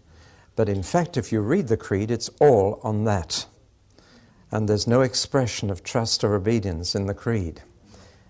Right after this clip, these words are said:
It's believing that, but in fact, it does use the word "in," but I'm sure you'll appreciate the difference.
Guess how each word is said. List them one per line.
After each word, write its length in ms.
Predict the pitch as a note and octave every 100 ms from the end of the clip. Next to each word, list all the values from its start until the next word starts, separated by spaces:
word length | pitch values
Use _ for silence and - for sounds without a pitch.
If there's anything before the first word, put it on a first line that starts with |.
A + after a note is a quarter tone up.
| _ _
It's 200 | F2+ -
believing 460 | A#2 A2+ G2+ G2
that, 340 | G#2 G#2+ D#2 -
but 140 | G2+
in 100 | F#2+
fact, 380 | F2+ - G2+ -
it 100 | G#2
does 260 | A2+ G2+ -
use 200 | F#2 -
the 80 | F#2
word 280 | F#2+ E2+ -
"in," 320 | A#2 F#2+ D#2+
but 140 | F2+
I'm 140 | F#2+ F#2
sure 220 | - A2
you'll 240 | F#2+ G2 -
appreciate 520 | G#2+ A2 F#2 G2 F#2+
the 80 | G2
difference. 640 | G#2 - E2 D#2 - -